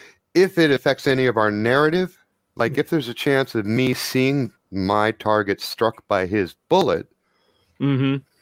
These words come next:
Speaker 2: Right, yeah. But it could also go in the reverse of, you know, if Dog stabs the dude first, it could affect Alex shooting a different target, all that kind of stuff. So
Speaker 1: Right,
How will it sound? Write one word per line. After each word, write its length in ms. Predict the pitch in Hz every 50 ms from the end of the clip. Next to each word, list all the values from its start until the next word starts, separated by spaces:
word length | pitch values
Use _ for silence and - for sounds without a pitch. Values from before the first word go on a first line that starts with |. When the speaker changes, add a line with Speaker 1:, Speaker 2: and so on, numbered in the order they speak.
| _ _ _ _ _ _ _ _ _ 151
Speaker 2:
Right, 200 | 156 131 92 80
yeah. 200 | 120 120 101 - _ _ _ _ _ _ _ _ _ _ _ _ _ _ _ _ _ _ _ - _ _
But 160 | 185 185 185
it 100 | 160 127
could 140 | - 170 170
also 300 | 160 165 156 - 170 156
go 200 | 147 156 151 147
in 60 | 135
the 80 | 135 123
reverse 580 | 120 123 120 - 196 196 175 151 143 - - 156
of, 280 | 139 131 123 120 107
you 120 | 120 135 131
know, 180 | 123 120 120
if 180 | 123 120 107 107
Dog 420 | 98 143 135 135 135 131 123 123 -
stabs 640 | - - - - 165 143 135 135 131 123 117 - -
the 100 | 127 127
dude 300 | 107 123 120 110 104 -
first, 560 | - - - 175 165 156 143 135 - - - 147
it 160 | 123 113 _
could 280 | - 151 143 127 123
affect 440 | 120 117 - - 127 120 117 _ _ 110 101 _ _ - _
Alex 400 | 127 123 120 117 120 117 110 - -
shooting 460 | - - 135 127 117 107 110 110 107
a 40 | 101
different 320 | 95 113 101 - - -
target, 380 | - 143 131 135 135 131 127 120
all 160 | 107 92 92
that 140 | 92 87 -
kind 160 | - 87 87
of 60 | 78
stuff. 240 | - - - - -
So 100 | - - - - - - - - - - - 113
Speaker 1:
Right, 240 | 127 120 101 85